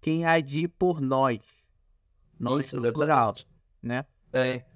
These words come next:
Speaker 2: isso aí que você trouxe é um ponto importante.
Speaker 1: E aí, e aí, como você falou, ele entra de supetão na conversa, mas, mesmo estando supetão, ele ainda fala: é, "Ai de mim, que sou homem de puros lábios."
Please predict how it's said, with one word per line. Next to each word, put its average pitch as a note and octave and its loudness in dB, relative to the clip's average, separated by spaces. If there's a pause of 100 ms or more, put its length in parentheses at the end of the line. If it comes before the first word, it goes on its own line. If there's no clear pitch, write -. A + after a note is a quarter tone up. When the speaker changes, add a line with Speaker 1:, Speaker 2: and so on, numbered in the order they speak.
(200)
Speaker 2:
isso B2+ -4
aí C#3+ 0
que - -14
você D3+ -4
trouxe C#3+ -4
é D3 0
um C#3+ -2
ponto C#3+ -6
importante. C3 -6
Speaker 1:
E C3+ 0
aí, F3+ 0 (260)
e D#3 0
aí, F#3 2 (420)
como D#3+ -2
você E3+ 0
falou, F3 2
ele C#3+ 2
entra G3+ 2
de G3 -6
supetão E3+ -2
na D3+ 2
conversa, C#3+ -2 (880)
mas, E3+ 0 (200)
mesmo A3 0
estando G3 2
supetão, F3+ 0
ele D#3 0
ainda F#3 2
fala: E3+ 0 (360)
é, C3+ -4
"Ai D#3+ 2
de G3+ -2
mim, F#3 0
que - -4
sou D#3 -4
homem E3 0
de E3+ -4
puros D#3+ -4
lábios." D3 0